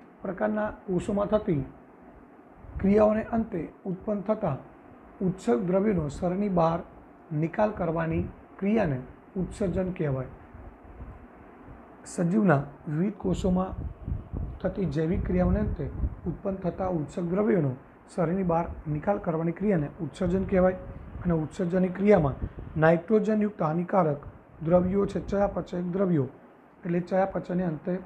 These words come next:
એટલે જૈવિક ક્રિયાને અંતે ઉત્પન્ન થયેલા દ્રવ્યો એ દૂર કરવામાં આવે છે. એક કોષીય સજીવો છે એ કોષની સપાટી દ્વારા સાદા પ્રસરણથી આ ઉત્સર્ગ દ્રવ્યો દૂર કરે છે, કારણ કે આપણે જોઈ ગયા કે કોષીય સજીવનું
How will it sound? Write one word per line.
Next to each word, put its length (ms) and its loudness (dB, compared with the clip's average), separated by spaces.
એટલે 140 4
જૈવિક 360 4
ક્રિયાને 260 0
અંતે 140 -2
ઉત્પન્ન 300 -4
થયેલા 220 -4
દ્રવ્યો 360 0
એ 80 2
દૂર 240 4
કરવામાં 380 2
આવે 160 -4
છે. 160 -8
એક 140 0
કોષીય 300 0
સજીવો 420 2
છે 220 2
એ 60 2
કોષની 380 -2
સપાટી 420 0
દ્વારા 320 4
સાદા 340 0
પ્રસરણથી 600 -2
આ 160 2
ઉત્સર્ગ 340 -4
દ્રવ્યો 280 4
દૂર 300 4
કરે 240 4
છે, 160 -8
કારણ 500 -10
કે 60 -4
આપણે 180 -4
જોઈ 160 0
ગયા 160 2
કે 160 -4
કોષીય 320 -6
સજીવનું 480 -2